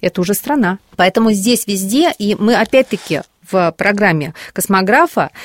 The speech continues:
я так предполагаю, что у нас ещё будут всё-таки заложены фильмы, которые будут пропагандировать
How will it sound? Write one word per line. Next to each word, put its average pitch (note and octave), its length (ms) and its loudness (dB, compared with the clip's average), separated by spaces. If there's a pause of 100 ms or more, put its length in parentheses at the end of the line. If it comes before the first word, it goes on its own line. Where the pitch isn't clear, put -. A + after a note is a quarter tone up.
(220)
я G#3 480 0
так F#3+ 220 0
предполагаю, F#3 580 2
что - 140 -2
у G3 40 2
нас F#3+ 280 2
ещё F#3+ 320 -2
будут F3 320 -2
всё-таки - 320 -8
заложены E3 540 0
фильмы, B3 580 0
которые F3+ 340 -2
будут D#3+ 160 -4
пропагандировать E3 1160 -2